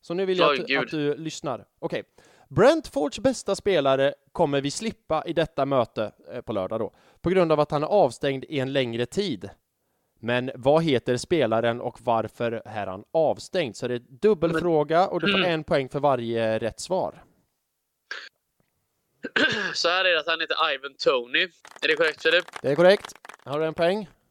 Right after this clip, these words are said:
Speaker 2: Han är avstängd för att ha bettat, eh, på, eh, fotboll, fast han inte får det.
Speaker 1: Snyggt! Så fick du maxpoäng i den här dubbelfrågan, så två poäng.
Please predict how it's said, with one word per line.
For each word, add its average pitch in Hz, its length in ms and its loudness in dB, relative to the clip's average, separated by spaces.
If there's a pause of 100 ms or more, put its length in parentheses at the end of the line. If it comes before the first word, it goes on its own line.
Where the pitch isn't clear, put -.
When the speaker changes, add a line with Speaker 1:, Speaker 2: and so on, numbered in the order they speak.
(280)
Speaker 2:
Han 175 220 0
är 185 100 2
avstängd 170 540 2
för 151 100 2
att 147 100 2
ha - 140 -20
bettat, - 760 -2
eh, 139 400 2 (180)
på, 127 360 4 (220)
eh, 120 80 0
fotboll, - 580 -2 (400)
fast 156 240 -4
han 147 100 -2
inte 147 160 -12
får 131 200 2
det. 143 120 2 (500)
Speaker 1:
Snyggt! - 540 -2
Så 170 100 -6
fick 208 180 -6
du 233 160 -6 (200)
maxpoäng 226 840 -6
i 254 80 -6
den 254 140 -4
här 185 100 -2
dubbelfrågan, 139 720 -6
så - 120 -14
två 175 280 -12
poäng. 190 420 -8